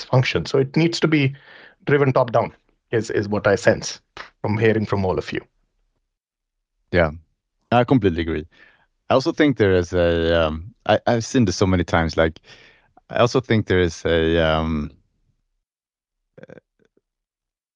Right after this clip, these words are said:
Speaker 2: a, a sort of, a,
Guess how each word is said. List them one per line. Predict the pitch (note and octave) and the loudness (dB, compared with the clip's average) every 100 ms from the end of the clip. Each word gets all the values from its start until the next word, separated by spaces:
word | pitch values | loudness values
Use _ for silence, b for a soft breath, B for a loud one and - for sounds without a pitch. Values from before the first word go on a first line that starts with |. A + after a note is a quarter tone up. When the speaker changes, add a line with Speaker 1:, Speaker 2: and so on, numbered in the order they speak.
| _ _ _ _ _ _ _ | _ _ _ _ _ _ _
Speaker 2:
a, | D#2+ G2+ - | -2 -2 0
a | G#2 A#2+ G#2 G2+ F#2+ F#2+ | 0 2 4 4 2 0
sort | - G#2+ F#2 | 0 0 2
of, | F2 E2+ D#2+ D2+ F2 - _ _ _ _ _ _ _ _ _ _ _ _ _ - | 2 0 -2 -8 -18 -20 _ _ _ _ _ _ _ _ _ _ _ _ _ 0
a, | A#2+ G2+ | 0 -2